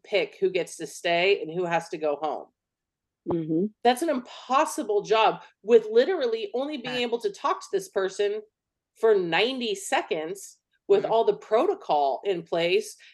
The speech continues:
Speaker 1: you know, raise your right hand, repeat after me, you know, eh, getting translators in there, making sure that it, it's translated properly. Like, there's all of these other things that are happening around us. And, uh, what I do like about Kamala Harris, I like a lot of things about Kamala Harris.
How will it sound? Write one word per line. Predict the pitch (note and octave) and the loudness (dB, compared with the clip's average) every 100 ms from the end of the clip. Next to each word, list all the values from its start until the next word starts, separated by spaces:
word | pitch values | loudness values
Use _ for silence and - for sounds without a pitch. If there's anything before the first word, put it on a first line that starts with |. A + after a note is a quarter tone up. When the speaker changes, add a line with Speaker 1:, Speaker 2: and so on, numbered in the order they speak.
| - | -6
Speaker 1:
you | F#3+ | 0
know, | E3+ | 0
raise | D3+ G3+ G3+ | 6 6 8
your | G#3+ | 4
right | G3+ F#3+ | 4 2
hand, | G3 F3 | 0 -2
repeat | C#3+ D3 G#3 G#3 | -2 -2 2 4
after | G3+ G3+ | 4 2
me, | G3 F#3+ E3 C3+ - | 0 0 -2 -4 -6
you | - | -2
know, | F3 D#3 D3+ C#3 - - - D#3 | 0 2 2 0 -4 -16 -6 -2
eh, | F#3 | 0
getting | F3 G#3 A#3+ | 4 4 4
translators | - G#3+ A3 A3 G#3+ F#3 E3 | 0 0 0 2 0 0 -2
in | E3+ | -4
there, | D#3+ | -6
making | D#3 F3+ A3+ | -4 -4 -2
sure | G#3+ - G#3 | -2 0 2
that | G3 | 2
it, | F3+ | 0
it's | F#3+ F#3 | -2 -4
translated | - G#3 G#3 G3+ E3 | -6 -4 -2 -2 -4
properly. | F3 - F#3+ | -6 -4 -2
Like, | F3+ | 2
there's | G3+ F#3+ - | 2 2 0
all | F#3 A3 | 2 2
of | A3 | 0
these | G#3+ G3 - | -4 -8 -6
other | E3+ D3+ - | -2 -2 -2
things | G#3 G#3 D#3+ C#3 D3 - - - - _ - | -2 0 -2 -8 -10 -16 -20 -20 -20 _ 0
that | F3+ | 2
are | E3+ | 2
happening | - G3+ G3+ G3+ | 4 4 4 0
around | E3 D3+ E3+ F#3+ | 0 -2 -2 0
us. | D#3 D3+ | 0 0
And, | - E3 D#3+ - _ _ _ _ _ _ _ _ _ D4+ | -6 -10 -10 -14 _ _ _ _ _ _ _ _ _ -14
uh, | D4 D4 _ | -14 -18 _
what | - G3 A3 | 0 4 6
I | |
do | G3+ F#3 C4+ | 6 2 -2
like | D4+ C4+ | 0 -2
about | - F#3+ F#3+ | -2 -2 -2
Kamala | F#3 F3 E3 | -2 -4 -2
Harris, | E3 D#3+ D#3 | 0 0 0
I | A3 | 0
like | A#3+ D4+ | 2 4
a | |
lot | A3+ F3+ | 2 2
of | |
things | F3 D3+ | -2 -4
about | C#3+ - | -6 -4
Kamala | C#3+ C#3 | -6 -6
Harris. | B2 D#2+ | -6 -10